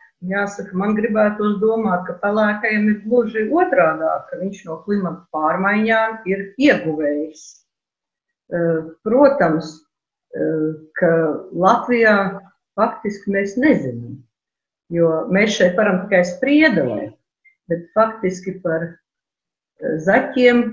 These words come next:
pētījumu Latvijā varētu teikt, ka nav. Eh, jeb, ja viņi ir bijuši, eh, precīzi manējie pētījumi, laikam ir vienīgie, kas ir bijuši,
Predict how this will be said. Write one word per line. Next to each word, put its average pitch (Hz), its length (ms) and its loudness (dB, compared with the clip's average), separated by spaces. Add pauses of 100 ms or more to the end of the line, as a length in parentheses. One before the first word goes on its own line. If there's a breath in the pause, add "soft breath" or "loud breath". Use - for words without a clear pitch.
(320)
pētījumu 185 560 0
Latvijā 185 480 0
varētu 170 320 -2
teikt, 190 340 -2
ka 151 100 -12
nav. 160 520 -4 (640 soft breath)
Eh, 151 140 -2
jeb, 160 220 0
ja 165 120 4
viņi 160 260 0
ir 151 140 -2
bijuši, 277 600 4
eh, - 1080 -16 (100)
precīzi 147 560 0
manējie 302 560 4
pētījumi, 302 560 0
laikam 196 360 2
ir 180 120 -2
vienīgie, 180 560 2
kas - 220 -14
ir 165 160 -18
bijuši, 311 420 0